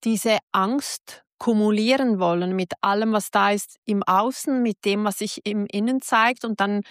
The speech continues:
war ich ja auch noch für mich alleine in diesem Apartment, für mich alleine in diesem Land. Ich bin ja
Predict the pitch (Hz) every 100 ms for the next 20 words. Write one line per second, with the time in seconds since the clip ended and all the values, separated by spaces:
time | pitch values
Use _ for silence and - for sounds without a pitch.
0 | - - 190 226 233 220 190 185 190 214
1 | 190 - 214 202 214 - 196 185 170 170
2 | 190 233 233 226 226 247 - 220 - -
3 | 208 208 220 240 233 - - - 233 214
4 | 220 - 202 196 180 180 196 202 196 185
5 | 180 196 170 160 196 269 233 - 185 175